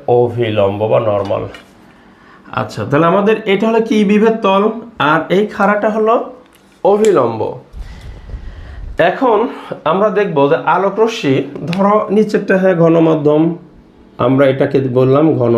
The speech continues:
মাধ্যম। আচ্ছা,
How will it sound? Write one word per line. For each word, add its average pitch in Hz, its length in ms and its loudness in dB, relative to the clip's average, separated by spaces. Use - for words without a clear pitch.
মাধ্যম। 117 360 0
আচ্ছা, 117 200 -4